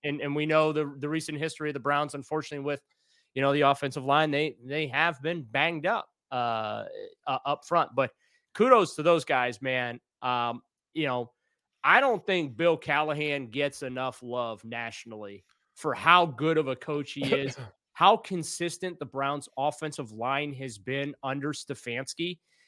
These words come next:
Speaker 1: It's, it's, it's consistently been a strength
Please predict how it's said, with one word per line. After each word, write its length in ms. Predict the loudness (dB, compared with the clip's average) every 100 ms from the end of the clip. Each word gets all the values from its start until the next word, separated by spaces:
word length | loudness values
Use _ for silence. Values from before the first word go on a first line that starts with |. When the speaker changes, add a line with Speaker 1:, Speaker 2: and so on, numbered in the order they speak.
| _ -2
Speaker 1:
It's, 360 | 0 -2 -10 -4
it's, 300 | -6 -6 -6
it's 200 | -6 -6
consistently 680 | -8 -6 -2 -2 -2 -6 -6
been 440 | -2 0 0 -4 -6
a 100 | -10
strength 520 | -8 -8 -4 -4 -6